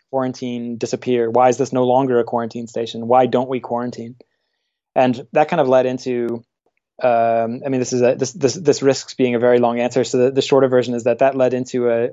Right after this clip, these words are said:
a, a design workshop that my wife and I put together, and that, that, which led to an exhibition at Storefront for Art and Architecture in New York. Um, and it was called Landscapes of Quarantine. And so the idea was to look at quarantine through a lot of the lenses that we've already talked about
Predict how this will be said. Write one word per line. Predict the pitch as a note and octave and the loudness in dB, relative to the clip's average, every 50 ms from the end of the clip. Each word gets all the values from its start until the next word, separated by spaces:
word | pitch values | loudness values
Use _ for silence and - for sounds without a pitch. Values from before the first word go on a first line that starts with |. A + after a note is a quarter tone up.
| - | 0
a, | C3+ B2 A#2+ A#2+ A#2 B2+ - C#3+ | 2 2 2 2 0 -2 -2 -2
a | C3 | 0
design | A#2 B2+ A#2 C3 B2 B2+ B2+ B2+ B2+ | 0 0 0 2 2 2 0 0 0
workshop | A#2+ A#2+ A#2 - - B2+ A#2+ A#2+ - | 0 0 -2 0 0 0 0 0 -2
that | - B2+ | -4 -4
my | C3+ B2 | -2 0
wife | A#2+ A#2+ A#2+ A#2 | 0 0 0 -2
and | C3+ C3 | -4 -4
I | B2 | -6
put | - - - | -6 -6 -2
together, | B2+ B2 A#2+ A#2+ A#2+ A#2+ A#2 - _ _ _ _ _ _ _ _ _ _ _ _ - | 0 2 2 2 2 0 -2 -6 _ _ _ _ _ _ _ _ _ _ _ _ 0
and | C3+ C3 C3 | 0 2 2
that, | B2 A#2+ A2+ | 2 2 2
that, | B2 B2 B2+ - - | 2 2 0 0 -2
which | D3 B2+ - - | -4 -4 -2 0
led | C3 C3 B2 A#2+ | 2 2 2 2
to | - B2+ | 0 -4
an | B2 A#2+ | -4 -4
exhibition | A#2+ A#2 - B2+ A#2 B2 - - C3 B2 A#2+ A#2+ - C3+ | -4 -4 -4 -4 -2 -4 -4 -4 -8 -8 -8 -10 -6 -6
at | C3 B2 | -6 -6
Storefront | - - C3 B2+ A#2+ - C3+ A2+ A#2 - | -4 -2 -2 -2 0 -2 -6 -6 -4 -4
for | - B2 | -2 0
Art | A#2 A#2+ B2 | 0 -2 -2
and | B2+ | -2
Architecture | A#2 A#2+ - B2+ - B2 A#2 - - A#2 A#2 A#2 A2+ - _ | -4 -4 -4 -4 -4 -4 -4 -4 -4 -4 -4 -4 -6 -8 _
in | D3+ C#3 B2 | -2 0 0
New | B2 | 2
York. | A#2+ A#2+ B2 B2 B2 B2 - - _ _ _ _ _ _ _ _ _ | 4 6 6 4 4 2 -4 -18 _ _ _ _ _ _ _ _ _
Um, | - B2 B2 | 0 0 0
and | C3+ C3 | 0 -2
it | B2+ | -2
was | B2 | 0
called | - C#3 B2+ A#2 | 0 0 0 2
Landscapes | A#2 B2 B2+ C3 - - C#3 C3 - | 0 0 0 -2 -2 -2 -4 -4 -4
of | - A2+ | -6 -10
Quarantine. | - - C#3 D3+ E3+ F3 - G3 G#3 G3 F#3+ _ _ _ _ _ _ | -2 2 2 2 2 0 -2 -4 -6 -6 -8 _ _ _ _ _ _
And | - C3 B2 | -8 -8 -6
so | - C3+ | -2 0
the | C3 C3 | 4 4
idea | B2+ B2 A#2+ B2+ B2 | 4 4 4 2 0
was | B2 A#2+ - | 0 0 -2
to | - C3 | -2 0
look | B2 C3 - C3 | 0 0 0 0
at | C3 B2 | -4 -4
quarantine | - - B2 A#2+ B2 A#2 - B2+ A#2+ A#2+ A#2+ A#2 - _ _ _ _ _ _ _ _ - | -4 -6 -4 -4 -6 -8 -10 -12 -12 -12 -12 -14 -16 _ _ _ _ _ _ _ _ -2
through | - D#3+ D#3 C#3 | 2 4 6 6
a | |
lot | B2+ B2 B2+ B2+ | 6 6 4 4
of | C3 B2+ | 4 2
the | A#2+ | 2
lenses | A#2+ A#2+ A#2+ B2 B2+ B2+ A#2+ A#2+ | 0 -2 -4 -4 -8 -10 -8 -8
that | B2 B2+ - _ _ - | -8 -8 -10 _ _ -6
we've | C#3+ C3 A#2+ | -6 0 2
already | B2+ A#2+ B2 B2 | 2 2 2 0
talked | A#2+ - A#2+ A#2+ - C3 | -2 -4 -6 -6 -4 -4
about | B2+ A#2+ A#2+ A#2 - | -2 -2 -2 -4 -6